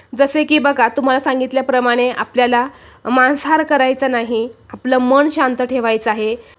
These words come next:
या दिवशी आपल्याला चुकूनही राग आला नाही पाहिजे, नकारात्मक विचार आपल्याला दूर ठेवायचे आहेत, नकारात्मक विचार करायचे नाहीत, कुणाबद्दल वाईट विचार अजिबात करायचे नाहीत.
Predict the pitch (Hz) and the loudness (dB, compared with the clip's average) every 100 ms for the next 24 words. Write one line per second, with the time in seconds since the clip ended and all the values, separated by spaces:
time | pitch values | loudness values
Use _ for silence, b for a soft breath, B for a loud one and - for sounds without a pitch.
0 | - 240 254 254 277 - 285 - 254 254 | -2 0 2 0 -2 -2 -2 0 2 2
1 | 254 - 277 285 269 277 285 247 233 240 | 2 -2 -4 0 0 0 2 4 4 2
2 | - 214 233 247 247 254 226 285 302 226 | -6 -8 -2 -4 -4 -6 -4 -4 -2 -2
3 | 208 208 196 B B B - 254 247 285 | -2 -4 -6 B B B -4 -2 2 2
4 | 294 294 320 285 269 277 302 302 269 269 | 2 0 0 0 -4 2 4 4 2 0
5 | 254 269 294 285 254 214 208 208 214 202 | 0 0 0 0 -2 -4 -4 -6 -6 -8
6 | 214 220 220 254 254 247 254 240 240 277 | -4 -4 2 2 2 -2 -2 -4 0 0
7 | 285 247 233 240 233 220 214 B B B | 2 0 0 -2 -2 -4 -10 B B B
8 | - 285 320 311 233 302 285 247 269 277 | -2 2 4 2 2 0 4 2 2 -2
9 | 262 - 240 247 - 214 220 285 294 294 | -8 -2 -2 -2 -4 -4 0 0 0 0
10 | 247 233 233 220 220 | 0 0 -2 -4 -6